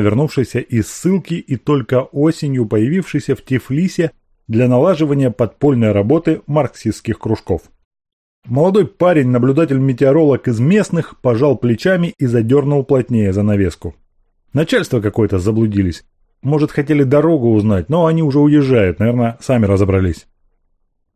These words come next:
Фух, Курнатовский тяжело опустился на стул и вытянул ноги. Меньше всего ему хотелось светиться перед посторонними лицами. По всем документам он сейчас должен быть в Харькове.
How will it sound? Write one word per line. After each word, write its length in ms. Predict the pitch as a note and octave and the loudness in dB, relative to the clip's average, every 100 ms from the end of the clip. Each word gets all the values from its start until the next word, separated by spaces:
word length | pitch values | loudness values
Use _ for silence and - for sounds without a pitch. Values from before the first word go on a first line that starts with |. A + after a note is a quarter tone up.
| _ _ _ _ | _ _ _ _
Фух, 560 | - D#3+ C#3+ A#2+ F#2+ _ _ _ _ _ | 2 4 4 0 -4 _ _ _ _ _
Курнатовский 640 | - A2 C3+ C#3+ A#2+ - A2 | -2 0 0 0 -4 -8 -2
тяжело 400 | B2+ C3 C#3 B2 | 0 2 2 2
опустился 580 | G2+ B2+ - B2 G#2 | 0 -4 -2 -6 -2
на 140 | A#2 A#2 | -2 -2
стул 320 | - F#3 E3 _ _ _ _ _ | -2 -2 -4 _ _ _ _ _
и 140 | C#3 A#2+ | -4 0
вытянул 500 | A#2+ A#2+ A#2+ A#2 A2+ | 0 0 0 2 2
ноги. 420 | A2 F#2+ F2+ D#2+ _ _ _ _ _ - | 2 0 -2 -6 _ _ _ _ _ -2
Меньше 300 | F3+ F#3 D3+ | 0 2 -2
всего 400 | - D3+ D#3 F3+ | 0 0 2 2
ему 180 | B2+ A#2 | 2 0
хотелось 560 | - A2+ D#3+ E3 C3 | 0 0 2 2 0
светиться 560 | - C#3 B2 D#3 D3+ C#3 | 0 -4 -2 -4 -2 -2
перед 240 | A#2+ A2 | 0 -2
посторонними 580 | - A2 B2 A#2+ A#2+ A#2 | -2 -4 -2 0 2 2
лицами. 480 | A2 G2 G2 F2+ D2+ _ | 2 0 -4 -6 -8 _
По 120 | - G2 | -6 -4
всем 240 | A2+ G#2 | 0 0
документам 640 | G2+ A#2 C3+ E3+ D#3+ D3+ - | 0 0 0 0 0 -2 0
он 160 | D#3+ | -2
сейчас 540 | C3 C3 A2+ C#3+ E3 A#2 | 0 -2 0 0 0 0
должен 400 | C#3 C#3+ B2 B2 | 0 0 0 0
быть 120 | C3 | -2
в 60 | |
Харькове. 680 | - - C3 A2 - E2+ D#2+ | -6 0 2 2 -2 -4 -6